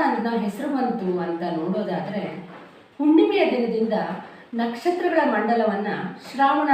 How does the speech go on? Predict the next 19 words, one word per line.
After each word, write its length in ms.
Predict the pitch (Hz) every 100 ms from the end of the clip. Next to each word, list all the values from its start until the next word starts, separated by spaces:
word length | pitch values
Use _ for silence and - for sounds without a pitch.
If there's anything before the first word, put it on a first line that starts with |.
| 226
ಅನ್ನೋ 360 | 202 185 180
ನಕ್ಷತ್ರ 360 | 180 - - 202 247 -
ಆಳುತ್ತದಂತೆ. 720 | 190 190 - 175 135 123 - - - - - - - - -
ಅದೇ 300 | 190 233 359
ಕಾರಣಕ್ಕಾಗಿ 720 | 320 262 226 214 214 208 247
ಈ 380 | 214 214 233 247
ಮಾಸಕ್ಕೆ 800 | 214 190 233 254 269 208 190 - - - - -
ಶ್ರಾವಣ 280 | 233 254 311
ಮಾಸ 640 | 285 220 196 190 170 160
ಎನ್ನುವಂತ 420 | 160 147 139 -
ಹೆಸರು 480 | 151 151 151 156 175
ಬಂತು. 300 | 185 233 - - - - - - - - - - - - - -
ಹಾಗೆ 320 | 311 359 359
ಈ 140 | 302 311
ಮಾಸದಲ್ಲಿ 840 | 294 285 - 349 330 294 226 190
ಶಿವನ 420 | - - 294 359 427 -
ಪೂಜೆಯನ್ನ 500 | 302 269 247 226 220 190
ಹೆಚ್ಚಾಗಿ 520 | 233 - - 247 220 254
ಮಾಡ್ತಾರೆ. 600 | 208 180 - 151 147